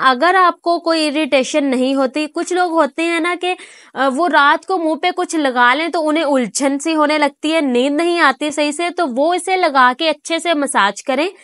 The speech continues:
ये ईजीली स्किन में एब्जॉर्ब हो जाएगी और फिर चालीस से पैंतालीस मिनट के बाद फेस वॉश कर लें। और अगर आपको कोई इरिटेशन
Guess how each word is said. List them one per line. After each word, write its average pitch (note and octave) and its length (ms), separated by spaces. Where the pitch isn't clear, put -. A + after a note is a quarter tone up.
ये F4+ 120
ईजीली F#4+ 460
स्किन E4 280
में E4 160
एब्जॉर्ब B3+ 480
हो D4 100
जाएगी D#4 440
और D#4 160
फिर F4 320
चालीस D#4 500
से F#4+ 140
पैंतालीस D4 600
मिनट D#4+ 220
के D#4+ 140
बाद C4+ 300
फेस E4 300
वॉश C4+ 180
कर B3 180
लें। C4 120
और D#4 180
अगर C#4+ 400
आपको G4 320
कोई F4+ 200
इरिटेशन E4+ 500